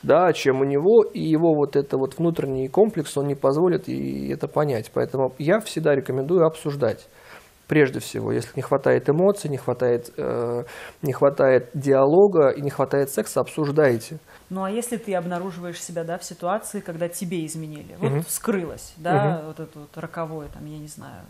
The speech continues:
Speaker 2: ты понимаешь.
Speaker 1: Вскрылся половой
Speaker 2: Да,
Speaker 1: контакт
Speaker 2: да,
Speaker 1: с
Speaker 2: да.
Speaker 1: другим человеком.
Speaker 2: Да,
Speaker 1: Давайте вот
Speaker 2: да,
Speaker 1: без клише.
Speaker 2: вскрылся, да, половой контакт с другим человеком. Вот что делать? Прям пошаговая инструкция. Потому что обычно
Speaker 1: Да.
Speaker 2: кипиш, паника, и там вылетают вещи из окна, еще что-то. Или наоборот, я буду молчать, чтобы, не дай бог.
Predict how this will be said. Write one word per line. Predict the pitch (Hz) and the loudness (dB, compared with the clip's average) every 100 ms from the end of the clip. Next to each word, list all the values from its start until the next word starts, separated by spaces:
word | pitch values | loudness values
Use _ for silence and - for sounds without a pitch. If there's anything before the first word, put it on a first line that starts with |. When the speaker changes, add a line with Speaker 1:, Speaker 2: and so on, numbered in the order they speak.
| - | -16
Speaker 2:
ты | 170 | -12
понимаешь. | 170 | -10
Speaker 1:
Вскрылся | 156 160 175 165 | -4 4 4 4
половой | 135 127 143 147 | 0 4 6 6
Speaker 2:
Да, | 254 | 6
Speaker 1:
контакт | 135 165 208 | 4 4 4
Speaker 2:
да, | |
Speaker 1:
с | 165 | 4
Speaker 2:
да. | |
Speaker 1:
другим | 139 147 165 | 0 2 0
человеком. | - 147 143 - 180 | 4 4 6 2 0
Speaker 2:
Да, | 196 | 2
Speaker 1:
Давайте | 135 170 165 | 6 4 4
вот | 127 - - | 0 0 0
Speaker 2:
да, | 208 | 2
Speaker 1:
без | 175 | 2
клише. | - 147 - | 0 -2 0
Speaker 2:
вскрылся, | 113 - 359 453 254 | 0 0 -4 -2 -2
да, | 190 170 | 0 0
половой | 170 180 180 | -2 -4 -4
контакт | 165 247 254 | -4 -4 -4
с | |
другим | 185 175 208 | -6 -8 -8
человеком. | - 160 151 151 | -6 -8 -8 -14
Вот | 147 | -16
что | - - 233 | -20 -6 -6
делать? | 165 147 135 - - | -4 -8 -12 -18 -18
Прям | 143 | -14
пошаговая | 165 - 208 175 165 | -10 -6 -6 -4 -10
инструкция. | - 185 - - | -10 -12 -12 -14
Потому | - 208 | -8 -6
что | 196 196 | -2 -2
обычно | 190 - - | -2 -2 0
Speaker 1:
Да. | 110 | 0
Speaker 2:
кипиш, | 285 254 | 0 -6
паника, | - 226 240 233 208 | 0 2 2 -4 -6
и | 185 175 | -4 -6
там | 165 156 160 156 160 160 170 | -8 -10 -10 -14 -14 -8 -4
вылетают | 202 208 185 180 | -2 0 0 -2
вещи | 226 - | -8 -6
из | 202 | -4
окна, | 196 190 190 165 | -4 -4 -8 -10
еще | - 208 | -10 -16
что-то. | - 190 - - - | -16 -20 -20 -20 -4
Или | 226 220 | 2 4
наоборот, | 214 220 214 | 6 4 4
я | 196 | 0
буду | 190 185 | 0 -2
молчать, | 185 180 - 233 254 254 | 0 -2 4 4 4 0
чтобы, | - 180 170 | -8 -8 -6
не | 170 | -6
дай | 170 | -6
бог. | 170 220 | -6 -6